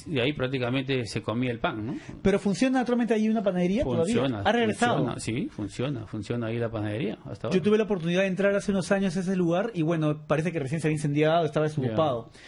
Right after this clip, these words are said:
Speaker 2: Una cosa muy interesante que tú tal vez puedas, este, recordarla, es que dentro de la, de la zona de donde estaba el horno hay una pared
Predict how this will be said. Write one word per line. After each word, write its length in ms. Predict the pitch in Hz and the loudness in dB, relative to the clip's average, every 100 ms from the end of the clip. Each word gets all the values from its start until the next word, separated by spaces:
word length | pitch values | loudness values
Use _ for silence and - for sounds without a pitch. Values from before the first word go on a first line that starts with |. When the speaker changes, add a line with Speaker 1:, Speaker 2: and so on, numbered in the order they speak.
| - - | -14 0
Speaker 2:
Una 220 | 233 247 | 2 4
cosa 240 | 254 254 | 2 2
muy 180 | 226 233 | 2 2
interesante 500 | 240 214 190 208 214 | 2 2 2 2 2
que 100 | 180 | -2
tú 140 | - 180 | -2 0
tal 160 | 190 180 | 2 2
vez 160 | 185 | 0
puedas, 380 | - 180 180 175 | 0 2 2 0
este, 220 | 151 160 | -4 -2
recordarla, 640 | 139 131 143 156 165 254 - - - - - 214 | -2 0 2 2 2 -2 -6 -20 -20 -20 -6 -2
es 120 | 214 | 2
que 100 | 240 | 4
dentro 340 | 220 247 247 233 | 4 2 2 2
de 120 | 180 | 2
la, 220 | 160 156 | 2 2
de 120 | 156 | 2
la 120 | 151 147 | 2 2
zona 340 | 208 214 208 | 2 2 2
de 80 | 156 | 2
donde 120 | 147 | 2
estaba 220 | 147 196 | 2 2
el 100 | 196 | 4
horno 380 | 202 196 247 - | 2 2 0 0
hay 120 | 156 165 | 0 2
una 140 | 202 | 2
pared 220 | 175 208 | 2 2